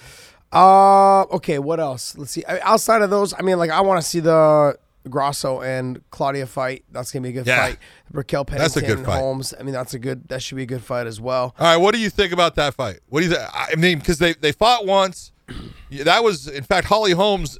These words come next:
Speaker 2: initiation into the U F C was Raquel Pennington.
Speaker 1: Okay.
Speaker 2: But the difference is they're both kind of on a, on a down,
Speaker 1: Yeah.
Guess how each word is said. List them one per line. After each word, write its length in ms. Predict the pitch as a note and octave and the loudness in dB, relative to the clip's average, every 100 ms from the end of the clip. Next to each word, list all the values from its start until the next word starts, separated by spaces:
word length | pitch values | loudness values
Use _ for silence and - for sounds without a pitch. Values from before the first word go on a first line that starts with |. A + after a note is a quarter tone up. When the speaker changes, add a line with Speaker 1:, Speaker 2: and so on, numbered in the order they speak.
| - | -10
Speaker 2:
initiation 760 | D3 F#3+ - D#3 F#3 G3+ D#3 | -2 -2 -2 -2 0 -2 -6
into 200 | D3 C#3+ | -6 -6
the 100 | C3+ | -4
U 160 | D#3 E3 | 0 0
F 80 | C#3+ | 0
C 300 | - A#3+ A3 | -4 -6 -2
was 360 | C#3 C3+ C#3+ D3 | 2 2 0 -6
Raquel 280 | - D#3 D3 | -4 -2 0
Pennington. 400 | G3 A3+ C#3+ C#3+ | -2 -2 -8 -10
Speaker 1:
Okay. 260 | - A#2 - _ _ _ _ _ - - | -10 -10 -12 _ _ _ _ _ -10 -2
Speaker 2:
But 180 | C#3 | 0
the 80 | C#3 | 0
difference 580 | A2+ E3 E3+ F3 E3 - | -2 0 0 -2 -4 -4
is 540 | E3 D#3 C#3 - - - _ _ - | -2 -2 -4 -10 -14 -20 _ _ 0
they're 120 | D3 | 0
both 460 | G#2+ - G#3+ G3 - _ _ _ _ _ _ _ - | 4 4 4 2 -2 _ _ _ _ _ _ _ -6
kind 200 | C#3+ D3+ | -2 -2
of 120 | C3+ | 0
on 140 | C3+ B2+ | 0 0
a, 180 | A2+ A2 - - | -2 -4 -12 -8
on 340 | A2+ A2 G#2 - _ - | -6 -4 -8 -12 _ -12
a 200 | G2 F#2+ | -8 -8
down, 580 | F2 C3 C#3+ D#3 D3 B2 | 2 4 4 2 -4 -10
Speaker 1:
Yeah. 220 | A#2+ | -10